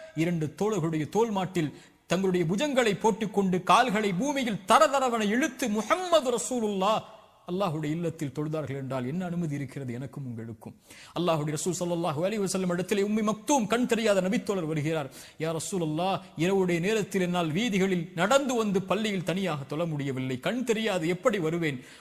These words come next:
"அல்லாஹ்வுடைய ரசூலே, எனக்கு வீடுகளில் தொழுவதற்கு அனுமதி உண்டா?" அல்லாஹ்வுடைய ரசூல் ஸல்லல்லாஹு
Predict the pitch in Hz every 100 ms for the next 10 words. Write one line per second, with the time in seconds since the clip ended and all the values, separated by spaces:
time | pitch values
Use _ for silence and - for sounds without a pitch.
0 | - 160 160 135 147 139 - 190 170 143
1 | 143 - 143 233 220 175 165 - 185 190
2 | 147 - 147 208 254 180 160 170 165 170
3 | 151 - - - - 151 156 135 139 131
4 | 156 - 147 143 147